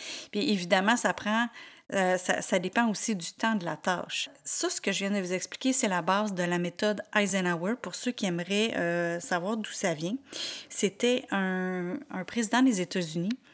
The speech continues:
qui était général de l'armée et il a, il a été aussi président, euh, dans deux guerres, euh, pendant <laughs> deux guerres aux États-Unis. Fait que je pense que si lui a établi ce système-là, c'est parce que ça l'a aidé dans sa tâche.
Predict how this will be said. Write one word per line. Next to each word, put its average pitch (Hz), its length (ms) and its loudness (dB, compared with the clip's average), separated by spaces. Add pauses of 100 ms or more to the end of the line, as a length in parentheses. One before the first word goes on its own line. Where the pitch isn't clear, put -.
(200)
qui - 80 0
était 214 220 2
général 220 400 4
de 208 100 6
l'armée 180 500 0
et 196 60 0
il 185 180 2
a, 175 40 0 (320)
il 185 120 -2
a 185 40 2
été 180 280 0
aussi 185 240 -4
président, 190 540 -2 (460)
euh, 185 440 4 (360)
dans 175 220 2
deux 214 200 6
guerres, 185 480 4 (140)
euh, 185 80 -2
pendant 196 320 4
<laughs> 220 120 2
deux 262 120 10
guerres 208 400 2
aux 190 60 0
États-Unis. - 680 -4 (460)
Fait 214 100 6
que - 60 2
je - 40 4
pense 370 240 4
que 220 140 2
si 330 320 6
lui 285 180 4
a 277 40 8
établi 196 520 2
ce 220 160 2
système-là, 208 800 2 (340)
c'est - 120 -4
parce 190 200 6
que 226 120 2
ça 208 180 6
l'a 208 280 6
aidé 202 480 2 (200)
dans 185 180 0
sa 160 180 0
tâche. - 480 0